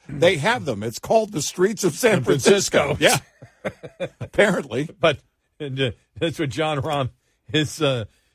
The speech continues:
Speaker 2: uh, uh, saying months after the P G A Tour announced a framework agreement with backers of Live Golf, uh, about, uh, that partnership and, and, uh, how it will be re-, uh, re-, revealed. Uh,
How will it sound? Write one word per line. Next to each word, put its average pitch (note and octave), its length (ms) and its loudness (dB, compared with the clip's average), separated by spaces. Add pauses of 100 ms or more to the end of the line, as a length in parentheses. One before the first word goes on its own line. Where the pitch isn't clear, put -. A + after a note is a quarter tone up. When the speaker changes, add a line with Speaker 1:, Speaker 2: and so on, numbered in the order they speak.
(120)
Speaker 2:
uh, D3 60 -2
uh, A#2 560 0
saying C#3+ 380 -2
months D3 320 0
after D3 200 0
the B2+ 120 -4
P E3+ 160 -6
G D3 160 -2
A C3+ 80 0
Tour C#3 240 -2
announced C#3 340 -6
a B2 40 -8
framework C#3 440 -4
agreement C3+ 680 -2 (340)
with C3+ 180 0
backers C#3 480 0
of A2+ 140 -4
Live F3+ 340 -2
Golf, A#2+ 500 -2 (560)
uh, A#2+ 240 2
about, C3+ 480 0
uh, B2 200 0
that B2+ 260 -6
partnership C#3 720 -4 (320)
and, B2 380 -2
and, B2 320 -2
uh, A#2 180 -2 (120)
how C#3+ 260 -2
it C3+ 100 -4
will C3 100 -6
be B2 140 -4
re-, A#2+ 320 -4
uh, A2 380 -2
re-, A#2 340 -4
revealed. A#2 720 -4 (520)
Uh, A2+ 300 0